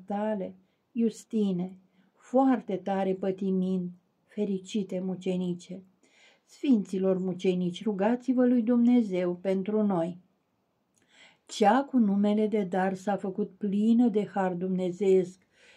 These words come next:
și, uitându-și neputința femeiască, cu adevărat a pătimit după lege și s-a învrednicit de slavă.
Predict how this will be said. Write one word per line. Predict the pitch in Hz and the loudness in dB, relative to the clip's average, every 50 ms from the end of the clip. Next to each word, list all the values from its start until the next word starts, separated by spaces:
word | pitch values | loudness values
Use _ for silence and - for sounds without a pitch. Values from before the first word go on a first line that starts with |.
| _ _ | _ _
și, | - - - 202 | -20 -8 -2 0
uitându-și | 190 185 180 180 180 - 202 214 240 247 240 247 220 - 220 | 2 2 2 0 0 0 0 2 2 2 2 0 -2 -2 -2
neputința | 190 190 185 190 190 180 180 196 190 190 190 190 202 196 | -2 -2 -2 -4 -6 -6 -2 -2 -2 -2 -2 -2 -2 -4
femeiască, | 185 - 214 190 185 185 185 180 175 170 165 165 165 - - - - 196 233 277 - _ _ _ _ _ _ _ _ _ | -2 -2 -2 -2 -2 -2 0 0 0 -2 -2 -4 -8 -12 -16 -12 -10 -10 -10 -10 -12 _ _ _ _ _ _ _ _ _
cu | - | 2
adevărat | 262 247 247 220 226 220 214 214 214 214 214 214 220 220 - | 4 4 4 6 4 4 4 6 4 6 6 4 2 0 -2
a | 214 196 | -2 -4
pătimit | 185 - 185 180 180 208 196 196 196 190 | -2 -2 -4 -4 -4 -4 -4 -2 -4 -4
după | 185 190 185 - 196 185 | -6 -8 -6 -4 -2 -2
lege | 185 180 185 185 185 185 185 - 196 190 190 - - _ _ _ _ _ _ | 0 2 2 2 2 2 0 -2 -4 -4 -4 -6 -12 _ _ _ _ _ _
și | _ - - 269 | _ -2 0 0
s-a | 247 247 - 240 233 233 | 0 0 0 2 2 4
învrednicit | 226 214 208 196 202 208 208 196 196 202 202 196 - - - 185 180 | 4 2 0 0 0 0 0 0 0 -2 -2 -4 -4 -6 -10 -8 -8
de | 180 185 | -8 -8
slavă. | 175 180 - - 190 190 190 180 175 175 - - _ | -10 -10 -8 -4 -4 -2 -2 -4 -6 -8 -10 -18 _